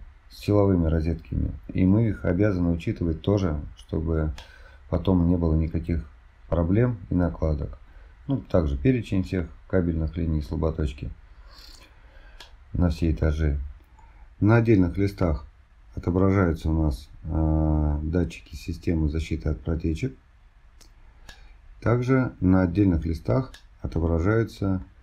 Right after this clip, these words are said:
э, системы уравнивания потенциалов на все этажи. Вот так это все выглядит.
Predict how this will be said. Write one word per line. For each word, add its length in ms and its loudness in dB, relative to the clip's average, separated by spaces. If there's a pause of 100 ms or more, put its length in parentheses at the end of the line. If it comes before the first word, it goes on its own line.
(720)
э, 320 2
системы 500 2
уравнивания 400 2
потенциалов 580 0 (680)
на 340 0
все 340 -2 (100)
этажи. 560 -2 (1160)
Вот 260 -4
так 220 -4
это 180 -4
все 200 -6
выглядит. 480 -2